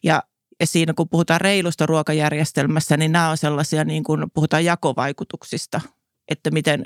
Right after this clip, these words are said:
ö, miten ne hyötyt ja ha-, haitat jakautuu, ö, eri, eri ihmisryhmien ja, ja tota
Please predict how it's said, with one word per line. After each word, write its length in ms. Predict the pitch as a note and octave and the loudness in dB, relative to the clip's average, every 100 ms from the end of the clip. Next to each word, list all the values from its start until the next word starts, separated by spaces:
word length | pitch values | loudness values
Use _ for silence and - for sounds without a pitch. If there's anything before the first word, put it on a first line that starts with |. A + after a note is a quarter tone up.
| - | 0
ö, 160 | D#3 D3+ | 0 2
miten 280 | F3 F3 E3 | 0 2 2
ne 80 | |
hyötyt 400 | E3 F#3 E3+ C#3 | 4 2 0 -2
ja 80 | - | 0
ha-, 180 | D#3+ D#3+ | 2 0
haitat 480 | D3+ E3 D3+ D3 - - - - | 0 2 2 0 -4 -8 -14 -2
jakautuu, 680 | D3 - G2 E3 D3 C#3+ E3+ - _ - | -2 0 -2 -2 -4 -4 -6 -16 _ -8
ö, 200 | D3 D3 | -4 -2
eri, 320 | - D#3 C#3+ - | 0 0 -2 -2
eri 220 | D3+ D3+ - | 0 2 2
ihmisryhmien 760 | D#3+ D#3 - D#3 D3+ D3 D3 | 2 0 -2 -2 0 0 0
ja, 200 | D3 D3 - - - - - - - - | 0 -2 -4 -14 -18 -16 -16 -16 -12 0
ja 140 | E3 | 2
tota 580 | - D3+ C3+ C3+ C3+ | 2 0 2 2 2